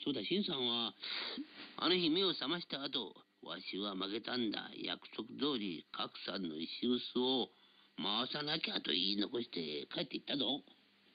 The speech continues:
「え？石臼を回さなきゃと言って？」「うん、確かにそう言ってたな。」これに角煮はハッとなった。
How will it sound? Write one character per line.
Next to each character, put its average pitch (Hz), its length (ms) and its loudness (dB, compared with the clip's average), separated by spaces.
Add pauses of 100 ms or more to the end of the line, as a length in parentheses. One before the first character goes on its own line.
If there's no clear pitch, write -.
(360)
「え？ 151 300 2 (720)
石 175 280 6
臼 269 300 8
を 262 120 6
回 220 320 0
さ 269 120 2
な 277 140 6
き 254 120 0
ゃ - 220 2 (140)
と - 80 0
言 - 60 -2
っ - 20 -16
て？」 240 320 4 (420)
「う - 20 -2
ん、 107 440 0 (720)
確 - 240 2
か - 80 4
に 110 180 4 (100)
そ - 80 0
う - 20 6
言 123 100 4
っ - 20 -16
て - 140 -6
た 107 100 -4
な。」 - 460 -2 (960)
こ - 80 2
れ 240 100 8
に 247 200 8
角 233 260 0
煮 117 140 4
は 76 100 -2 (320)
ハ - 140 -4
ッ - 20 -2
と - 140 0
な 180 80 6
っ - 120 -2
た。 - 200 -6